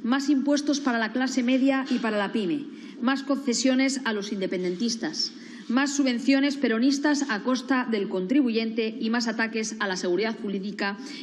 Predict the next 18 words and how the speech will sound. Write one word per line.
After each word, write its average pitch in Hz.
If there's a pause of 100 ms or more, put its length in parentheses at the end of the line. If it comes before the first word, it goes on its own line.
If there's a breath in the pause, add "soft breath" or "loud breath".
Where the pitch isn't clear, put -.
y 220
a 208
la 202
estabilidad 175 (180)
económica. 156 (540 loud breath)
Con 226
estas 277
recetas, 302 (320 loud breath)
evidentemente, 277
estamos 277
ante 220
unas 285
cuentas 254
públicas, 302
como 220
decíamos, 285 (300 loud breath)
imprudentes, 277 (100)
electoralistas 247